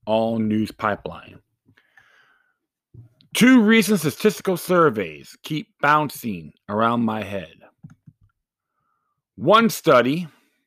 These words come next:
concludes that every, that one out of four every young people in the world feels lonely today.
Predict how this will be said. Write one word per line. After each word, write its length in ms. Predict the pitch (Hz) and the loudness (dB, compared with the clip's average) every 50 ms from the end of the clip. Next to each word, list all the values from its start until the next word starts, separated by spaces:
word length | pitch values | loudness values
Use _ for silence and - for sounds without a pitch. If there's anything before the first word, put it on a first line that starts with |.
| _ _ _ _ _ | _ _ _ _ _
concludes 600 | - 143 143 - 160 175 175 156 147 143 131 117 | -12 -10 -10 -8 -6 -4 -2 0 0 -2 -2 -2
that 220 | 127 117 120 - _ _ _ _ _ _ | -2 -2 -2 -4 _ _ _ _ _ _
every, 640 | 214 214 220 220 190 185 202 208 208 208 202 185 143 120 - _ _ _ _ _ _ _ _ _ _ _ _ _ _ _ _ _ _ _ _ _ _ - _ _ _ _ _ _ _ _ _ - 104 - - _ _ _ _ _ _ _ _ _ _ _ _ _ | -4 -2 -2 -2 0 0 0 2 2 2 0 -2 -6 -12 -18 _ _ _ _ _ _ _ _ _ _ _ _ _ _ _ _ _ _ _ _ _ _ -20 _ _ _ _ _ _ _ _ _ -20 -20 -20 -20 _ _ _ _ _ _ _ _ _ _ _ _ _
that 240 | 143 135 127 - - _ _ | -2 -2 -2 -4 -10 _ _
one 360 | - 120 147 180 196 208 208 | -4 0 2 2 2 2 2
out 180 | 196 180 170 160 | 0 0 0 0
of 100 | 135 - | -2 -2
four 460 | - - 165 170 175 170 170 170 - 175 | -6 -2 0 2 4 4 2 2 0 -2
every 300 | 165 165 143 156 170 165 | -4 -4 -2 -4 -4 -4
young 320 | 160 151 160 156 156 147 | -4 -4 -4 -4 -6 -8
people 680 | - - 143 139 131 - - 127 110 104 104 98 98 _ _ _ | -10 -10 -8 -8 -8 -8 -8 -10 -8 -8 -8 -10 -14 _ _ _
in 120 | 117 127 | -10 -6
the 100 | 135 139 | -6 -4
world 440 | 127 117 113 110 110 110 110 110 - _ | -4 -4 -4 -2 -2 -2 -4 -6 -8 _
feels 300 | - 123 120 113 95 104 | -8 -6 -6 -6 -6 -4
lonely 300 | 113 113 110 110 110 104 | -4 -4 -2 -2 -4 -6
today. 520 | - - 117 117 113 110 98 80 76 - | -6 -6 -2 -2 0 0 -2 -4 -6 -14